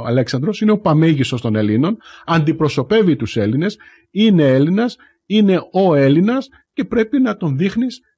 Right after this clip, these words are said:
τουλάχιστον χωρίς παραποιημένα ιστορικά στοιχεία. Δείξ' τον όπως θέλεις, ε, δείξ' τον ψηλό, κοντό, αν και υπάρχουν και γι' αυτό ακόμα σαφείς περιγραφές. Βάλε όποιον όμορφο άντρα του Hollywood θέλεις εκεί πέρα να τον ενσαρκώσει, αλλά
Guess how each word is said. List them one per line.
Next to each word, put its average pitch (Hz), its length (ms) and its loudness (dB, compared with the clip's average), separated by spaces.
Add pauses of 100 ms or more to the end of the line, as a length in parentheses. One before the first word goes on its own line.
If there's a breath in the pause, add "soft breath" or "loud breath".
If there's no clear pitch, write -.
(140)
τουλάχιστον 208 840 0
χωρίς 214 520 -2
παραποιημένα 190 880 0
ιστορικά 160 600 -4
στοιχεία. 147 460 -2
Δείξ' 147 200 -4
τον 143 100 -4
όπως 117 220 -8
θέλεις, 254 360 0 (380 loud breath)
ε, - 120 -8
δείξ' 143 200 -4
τον 143 160 0
ψηλό, 175 380 0
κοντό, 175 400 -2
αν 214 200 -4
και - 80 -6
υπάρχουν 196 320 -2
και 196 120 0
γι' 175 140 2
αυτό 226 320 0
ακόμα 139 440 0
σαφείς 120 420 -6
περιγραφές. 104 640 -4 (420 loud breath)
Βάλε 175 280 2
όποιον 180 360 2
όμορφο 131 600 0
άντρα 131 340 -2
του 110 260 -8
Hollywood 117 380 -2
θέλεις 107 320 -4
εκεί 98 180 -10
πέρα 110 240 -4
να 104 140 -4
τον 101 240 -6
ενσαρκώσει, 135 600 -4 (300 loud breath)
αλλά 202 440 0